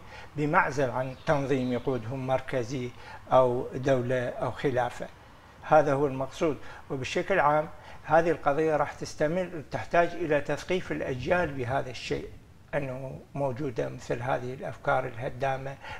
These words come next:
اللي هي تزرع الفرقة بين الناس، بين المكونات، بين الأديان، وتستخدم أساليب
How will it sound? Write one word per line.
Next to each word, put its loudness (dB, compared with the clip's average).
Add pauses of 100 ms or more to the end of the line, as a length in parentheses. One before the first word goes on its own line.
اللي -4
هي -2
تزرع -4
الفرقة -4
بين -8
الناس، -6
بين -6
المكونات، -4
بين -4
الأديان، -2 (440)
وتستخدم -6
أساليب 0